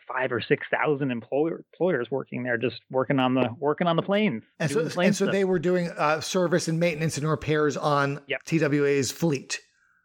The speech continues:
Speaker 1: Yep, yep, yep, yep.
Speaker 2: So that, that, th-, that's a pretty good job. That's, that's a really nice job for a, a strong, big, thriving company. You know, in, oh, I would guess at the time, Kansas City would have been, you know, one of T W A's hubs,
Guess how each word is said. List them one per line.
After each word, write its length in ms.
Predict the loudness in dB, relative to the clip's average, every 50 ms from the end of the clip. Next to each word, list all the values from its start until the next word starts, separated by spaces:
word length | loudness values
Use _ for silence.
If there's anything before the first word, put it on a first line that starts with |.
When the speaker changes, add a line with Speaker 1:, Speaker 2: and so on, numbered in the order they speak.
| _ _ _
Speaker 1:
Yep, 120 | -20 -20 -20 _ _ _ _ _
yep, 200 | -8 -8 -8 -8 -6 -8
yep, 120 | -10 -6 -4
yep. 180 | -4 -4 -4 -4 _ _ _ _ -20 -20 -16 -4
Speaker 2:
So 380 | 0 2 4 4 4 2 2 0
that, 280 | 2 2 2 2 2
that, 260 | 2 2 2 0 -2
th-, 280 | -2 0 0 0 0 0
that's 400 | 0 0 2 2 0 0 -2 -6
a 40 | -6
pretty 220 | -2 0 2 2 2
good 260 | 2 2 0 0 0
job. 340 | 0 0 0 0 -2 -4 -2
That's, 200 | 0 0 0 -2 -6 -4
that's 320 | -2 0 0 0 -2 -6 -6 -4
a 80 | -4 -2
really 320 | 0 2 2 2 2 2
nice 300 | 2 2 2 2 0 0
job 300 | -2 -2 0 0 0 0
for 180 | -2 -2 -2 0
a, 80 | -2 -2 0 0
a 220 | 0 0 -2 -4
strong, 580 | -8 -10 -8 -2 0 2 2 2 2 2 2 0
big, 340 | 0 2 2 2 2 0 -2 -4
thriving 500 | 0 2 2 2 4 2 2 2 0 0
company. 500 | 0 0 0 0 0 0 0 0 -2 -4 -10 -20 -20 -18 _
You 140 | -4 -4 -2
know, 180 | -2 -2 -2 -2
in, 260 | -2 -2 -2 -4 -6 -4 -2
oh, 200 | 0 0 0 -2 -2
I 120 | 0 0 2
would 240 | 2 2 0 0 0
guess 400 | 0 0 0 0 -2 -4 -8 -10 -12 -20 -18 -4
at 140 | -2 -2 0
the 80 | 0 -2
time, 300 | 0 0 2 2 0 0
Kansas 360 | 0 0 -2 0 0 -2 0
City 180 | 0 0 2 2
would 140 | 2 2 2
have 100 | 2 2
been, 340 | 0 0 0 -2 -4 -6 -4
you 100 | -4 -4
know, 80 | -2 -2
one 180 | -2 -2 -2 -2
of 100 | -2 0
T 100 | 0 0
W 260 | 2 2 2 2 2
A's 140 | 2 0 0
hubs, 440 | 0 -2 -2 0 -2 -4 -4 -6